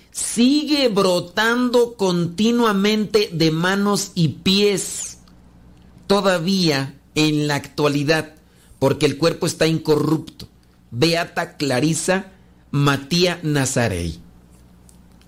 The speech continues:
Apúntese el nombre si usted quiere investigar más dónde está, por si usted tiene varo, usted tiene billuyo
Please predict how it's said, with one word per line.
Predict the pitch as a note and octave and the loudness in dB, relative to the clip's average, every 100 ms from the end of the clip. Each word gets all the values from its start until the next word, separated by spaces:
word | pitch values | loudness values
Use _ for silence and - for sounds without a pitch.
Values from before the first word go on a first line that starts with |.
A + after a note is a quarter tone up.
| - - - | -20 -20 -6
Apúntese | B2 D3 D3+ D#3 E3+ | -2 0 0 0 0
el | |
nombre | E3+ E3+ F#3+ | 0 0 0
si | B2+ | -2
usted | B2+ | -2
quiere | B2 C#3+ | 0 0
investigar | C#3 B2 B2+ B2+ C#3 | 0 0 0 2 2
más | C#3+ D3+ D#3 | 0 0 -2
dónde | D3 D#3 | -2 0
está, | D3 - C#3 C#3+ C#3+ | -2 0 0 0 -2
por | B2+ | -4
si | - B2+ - - | 0 -2 -2 -8
usted | B2+ B2 - | -4 -2 0
tiene | F3 E3 | 2 2
varo, | C#3 C3+ D3 F3+ - | 2 0 0 -4 -6
usted | D3 D#3+ | -4 -2
tiene | D#3 D#3+ | 0 0
billuyo | C#3 C#3 B2+ F3+ G3 D#3+ F3+ F3 - | 0 -2 2 2 2 2 2 2 -4